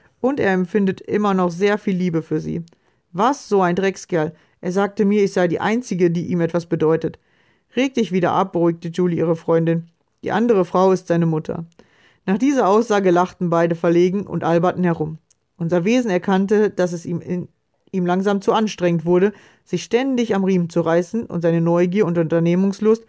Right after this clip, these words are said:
zu unterdrücken. Es beschloss, eine neue Form zu finden, mit der es Julie in ihrem Alltag erleben könnte. Julies Seele hatte in diesem Zusammenhang eine gute Idee.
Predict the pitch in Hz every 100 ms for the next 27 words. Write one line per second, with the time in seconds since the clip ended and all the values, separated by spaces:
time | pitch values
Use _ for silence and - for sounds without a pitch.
0 | _ _ 208 214 214 170 165 151 151 _
1 | _ - 170 - 175 - 214 240 180 190
2 | 196 190 170 170 156 165 165 180 185 240
3 | - _ _ _ - 175 190 254 247 -
4 | 196 202 220 180 160 165 123 170 208 202
5 | 202 185 160 - 147 - 160 _ _ _
6 | _ _ _ _ _ _ _ _ _ _
7 | _ _ - 240 262 247 196 202 208 180
8 | 175 170 196 226 180 175 180 190 190 175
9 | 170 180 196 220 180 170 -